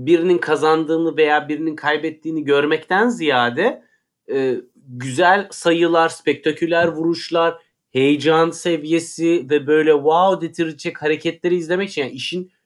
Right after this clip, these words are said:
şov tarafı da çok önemli ve bunu yapan oyuncular benim gözümde o yüzden ekstra değerli. Hani, burada, e, o yüzden,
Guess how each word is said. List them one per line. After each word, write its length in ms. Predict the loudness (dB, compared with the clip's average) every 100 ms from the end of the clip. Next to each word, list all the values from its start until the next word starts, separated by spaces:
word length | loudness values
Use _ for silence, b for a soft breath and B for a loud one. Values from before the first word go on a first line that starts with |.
| _
şov 340 | -18 0 0 2
tarafı 340 | 2 2 2
da 120 | -2
çok 240 | 2 2 4
önemli 400 | 2 0 -4 -6
ve 160 | -6
bunu 160 | -4 -2
yapan 320 | -2 0 -4
oyuncular 520 | -4 -6 -4 -2 -2
benim 240 | -2 -4 -4
gözümde 340 | -6 -6 -6
o 120 | -4
yüzden 240 | -4 -8 -6
ekstra 440 | -6 -6 -4 0 4
değerli. 520 | 4 4 0 -4 -10 _ _ _ _ _ _ _
Hani, 220 | -4 -4
burada, 420 | -4 0 0 0 b b b b _ -6
e, 160 | -4
o 180 | 2 2
yüzden, 460 | 2 0 0 0